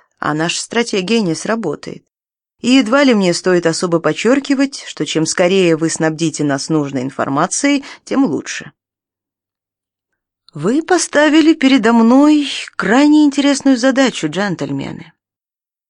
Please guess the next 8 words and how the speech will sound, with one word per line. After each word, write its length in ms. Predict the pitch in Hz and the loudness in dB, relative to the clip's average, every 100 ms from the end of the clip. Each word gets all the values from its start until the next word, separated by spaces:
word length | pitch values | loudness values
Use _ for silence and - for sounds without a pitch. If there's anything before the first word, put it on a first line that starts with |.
| _ | _
И 100 | - | -6
если 460 | 151 196 277 - 247 | -2 0 0 -2 -2
я 340 | 247 277 269 | 2 4 4
не 240 | 254 226 233 | 4 4 2
преуспею 800 | 202 196 185 - 254 254 170 143 | 0 -2 -2 -2 0 2 2 -2
в 40 | |
её 260 | 156 175 170 | -2 -2 -2
решении, 760 | 147 - 269 339 180 - - | -2 -2 0 0 -2 -6 -14